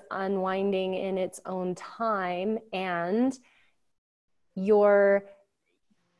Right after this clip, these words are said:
commitment to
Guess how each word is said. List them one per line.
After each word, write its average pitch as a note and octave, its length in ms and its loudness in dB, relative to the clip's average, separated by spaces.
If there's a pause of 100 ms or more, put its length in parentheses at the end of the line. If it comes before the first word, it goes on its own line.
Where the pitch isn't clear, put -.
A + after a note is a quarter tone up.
(600)
commitment A3+ 1200 2 (320)
to A#3 560 4